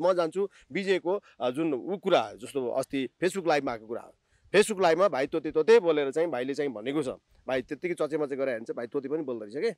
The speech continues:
होइन? अनि त्यसो, अनिखेरि त्यहाँ चाहिँ Facebook लाइभमा के भन्छ नि, "ए, तँ भागिहाल, यो चाहिँ देशबाटै भाग, एक करोड हामी दिन्छौँ" भनेपछि मलाई चाहिँ के याद आयो भने कि दसैँ तिहारमा कौडा खेलको याद आयो कि, पाँच राख्दा दस आउँछ, दस राख्दा बिस आउँछ, एक करोडको कुरा गर्दैछ भने त भोलि पाँच करोड आउँछ नि त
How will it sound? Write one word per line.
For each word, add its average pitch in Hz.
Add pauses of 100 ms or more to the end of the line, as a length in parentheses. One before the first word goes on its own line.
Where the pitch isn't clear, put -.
(320)
होइन? 156 (300)
अनि 185
त्यसो, 190
अनिखेरि 175
त्यहाँ 214
चाहिँ 196
Facebook 190
लाइभमा 175
के 180
भन्छ 147
नि, 190 (280)
"ए, 240
तँ 214
भागिहाल, 196
यो 160
चाहिँ 175
देशबाटै 175
भाग, 160
एक 165
करोड 160
हामी 135
दिन्छौँ" 160
भनेपछि 117
मलाई 208
चाहिँ 202
के 240
याद 226
आयो 143
भने 120
कि 196
दसैँ 180
तिहारमा 165
कौडा 202
खेलको 151
याद 107
आयो 101
कि, 156
पाँच 165
राख्दा 123
दस 160
आउँछ, 156
दस 139
राख्दा 117 (260)
बिस 196
आउँछ, 165 (340)
एक 208
करोडको 196
कुरा 180
गर्दैछ 151
भने 151
त 156
भोलि 139
पाँच 151
करोड 143
आउँछ 120
नि 160
त -